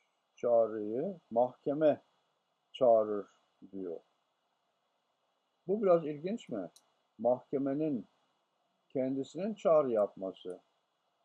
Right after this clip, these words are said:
duruşmayı, e, duruşma gününü belirlemesi. Bunu es-, esasında şey yapsa daha iyi değil miydi? E, savcılık yapsa daha iyi değil miydi?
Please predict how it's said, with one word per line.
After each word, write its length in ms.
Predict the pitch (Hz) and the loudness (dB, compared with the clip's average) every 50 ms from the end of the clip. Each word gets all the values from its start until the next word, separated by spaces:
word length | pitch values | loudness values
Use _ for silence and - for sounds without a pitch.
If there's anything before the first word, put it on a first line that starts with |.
| 107 - | _ -12
duruşmayı, 760 | 107 107 110 107 107 _ - - 107 104 104 101 101 98 95 _ _ _ _ _ _ _ _ _ _ _ _ _ _ _ _ _ _ _ _ _ _ _ _ _ | -10 -8 -8 -8 -12 _ -12 -8 -6 -6 -4 -4 -4 -4 -6 _ _ _ _ _ _ _ _ _ _ _ _ _ _ _ _ _ _ _ _ _ _ _ _ _
e, 280 | _ _ _ _ _ - - - - _ _ _ - - | _ _ _ _ _ -20 -20 -20 -20 _ _ _ -18 -14
duruşma 360 | 110 107 104 - - 123 120 | -12 -12 -12 -6 -4 -4 -4
gününü 500 | 117 113 113 110 110 107 110 107 101 95 _ _ _ _ _ _ _ _ _ _ _ _ | -4 -4 -8 -8 -6 -8 -8 -8 -8 -10 _ _ _ _ _ _ _ _ _ _ _ _
belirlemesi. 640 | 95 101 107 101 104 101 98 101 101 101 - - - - 110 120 | -10 -8 -8 -6 -6 -8 -8 -8 -10 -12 -12 -14 -20 -18 -16 -10
Bunu 240 | 127 139 180 220 202 | -8 -6 -6 -6 -6
es-, 340 | - 135 147 143 - - 151 | -8 -8 -8 -8 -6 -8 -8
esasında 760 | 147 - 156 147 151 151 - 151 156 151 147 143 139 127 - _ _ _ _ _ _ _ _ _ _ _ _ _ | -2 2 2 2 2 0 -4 -10 -4 0 0 0 0 0 -4 _ _ _ _ _ _ _ _ _ _ _ _ _
şey 200 | _ - 147 135 | _ -6 -2 0
yapsa 360 | 143 143 131 135 - 156 135 | 2 2 0 0 -2 -6 -2
daha 180 | 139 135 135 131 | 0 2 2 2
iyi 200 | 139 131 127 147 | 0 -4 -6 -10
değil 120 | 170 196 | -10 -10
miydi? 500 | 208 147 123 107 95 104 101 101 98 95 _ _ _ _ _ _ _ _ | -6 -6 -6 -6 -6 -6 -6 -6 -6 -8 _ _ _ _ _ _ _ _
E, 40 | _ _ 104 98 98 104 98 | _ _ -20 -20 -20 -20 -20
savcılık 680 | _ - - 135 117 120 120 117 113 117 123 151 147 - | _ -8 -2 0 2 2 0 -2 -8 -8 -8 -8 -4 -2
yapsa 400 | 131 139 139 - - 147 131 135 | -4 -4 -4 -4 -8 -8 -4 -2
daha 220 | 127 120 120 120 | 0 0 0 -2
iyi 160 | 123 110 - | -4 -6 -10
değil 140 | 123 143 180 | -10 -10 -8
miydi? 400 | 208 175 135 117 95 92 95 85 | -8 -8 -8 -8 -8 -10 -12 -12